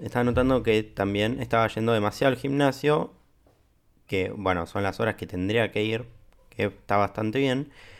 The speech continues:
pero estaba dejando de lado horas de estudio que podría estar haciendo, porque yo iba temprano y después volvía cansado, entonces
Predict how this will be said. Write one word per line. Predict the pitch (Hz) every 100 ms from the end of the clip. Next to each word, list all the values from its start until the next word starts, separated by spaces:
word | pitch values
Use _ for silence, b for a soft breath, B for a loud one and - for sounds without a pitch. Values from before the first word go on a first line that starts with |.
| B B B B - _ _ _ _ -
pero | -
estaba | 104 139 143
dejando | 123 131 131
de | 117
lado | 117 127
horas | 120 117 104
de |
estudio | 92 - 139 101 90
que | 85
podría | 87 90 92 90
estar | 87 - _ - 92
haciendo, | 87 123 107 87
porque | 85 87
yo | - 110
iba | 110 104
temprano | 107 104 101 117 117
y |
después | 101 -
volvía | 98 98 101
cansado, | 95 107 107 120
entonces | 117 101 98 113 -